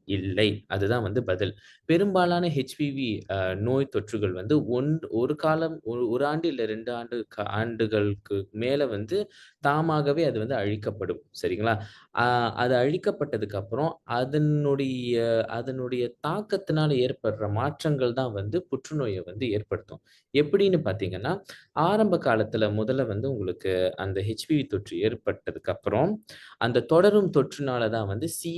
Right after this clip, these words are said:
ஐ என் அப்படின்ற ஒன்று, ஒரு, ஒரு மாற்றம் வந்து அந்த cervical ஏரியால, அ, ஏற்படும். cervicalனா கர்ப்பப்பை வாய்-, வாய்ப்பு ஏரியால வந்து அது வந்து, அ, அந்த மாற்றங்கள் வந்து நடக்கும். So, அந்த தொடர்ந்து அந்த மாற்றம், அந்த தொற்றுகள் வந்து ஏற்படுறப்ப தான் வந்து அந்த சி ஐ என்,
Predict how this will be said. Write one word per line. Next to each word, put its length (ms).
ஐ 220
என் 200
அப்படின்ற 460
ஒன்று, 420
ஒரு, 240
ஒரு 180
மாற்றம் 440
வந்து 260
அந்த 240
cervical 540
ஏரியால, 340
அ, 60
ஏற்படும். 400
cervicalனா 560
கர்ப்பப்பை 380
வாய்-, 240
வாய்ப்பு 380
ஏரியால 340
வந்து 200
அது 180
வந்து, 220
அ, 80
அந்த 380
மாற்றங்கள் 480
வந்து 220
நடக்கும். 400
So, 160
அந்த 240
தொடர்ந்து 480
அந்த 200
மாற்றம், 460
அந்த 240
தொற்றுகள் 480
வந்து 220
ஏற்படுறப்ப 400
தான் 160
வந்து 180
அந்த 160
சி 280
ஐ 200
என், 220